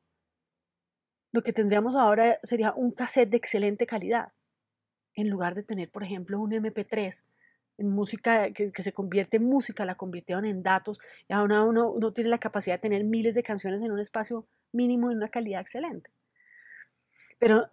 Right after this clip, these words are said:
uno tiene que soltar ese, eso que ha dado por cierto, eso que ha dado y que, y, y, y, y que ha reforzado y que ha inve-, i-, investido, investido no,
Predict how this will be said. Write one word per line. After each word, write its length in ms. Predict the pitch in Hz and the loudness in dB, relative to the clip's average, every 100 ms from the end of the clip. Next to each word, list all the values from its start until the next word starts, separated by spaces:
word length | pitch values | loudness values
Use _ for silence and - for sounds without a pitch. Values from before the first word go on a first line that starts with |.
| _ | _
uno 180 | 226 254 | 2 4
tiene 220 | 294 254 | 4 2
que 160 | - 254 | 2 0
soltar 480 | - 202 - 240 254 | 0 -2 0 2 2
ese, 360 | 285 330 330 _ _ _ _ - | 2 0 0 _ _ _ _ -2
eso 280 | 254 240 311 | 0 0 0
que 100 | 311 | 4
ha 40 | |
dado 280 | 302 311 311 | 8 8 8
por 160 | 226 - | 4 2
cierto, 500 | - 202 185 - - _ _ _ _ _ _ | -4 -6 -6 -16 -20 _ _ _ _ _ _
eso 300 | 240 254 277 | -2 -2 0
que 100 | 320 | 4
ha 60 | 294 | 8
dado 480 | 285 277 285 294 - - - _ | 10 10 10 6 -2 -20 -20 _
y 100 | 233 | -6
que, 240 | - 214 214 | 4 4 4
y, 160 | 294 - | 0 -4
y, 160 | 240 - | -6 -6
y, 80 | - - _ 359 320 | -12 -14 _ -20 -8
y 120 | 311 | -6
que 160 | - 226 | -2 0
ha 40 | |
reforzado 500 | 214 247 247 196 226 | 2 4 2 2 0
y 60 | 233 | 0
que 120 | - | 0
ha 40 | 254 | 0
inve-, 300 | 247 233 214 | 2 2 0
i-, 180 | 240 - | -4 -2
investido, 720 | 220 208 - - 226 208 - _ _ _ _ _ _ - | -2 -2 -4 -4 -2 -2 -4 _ _ _ _ _ _ -8
investido 460 | 202 180 - 208 | -6 -4 -2 -2
no, 180 | 196 - | -2 -6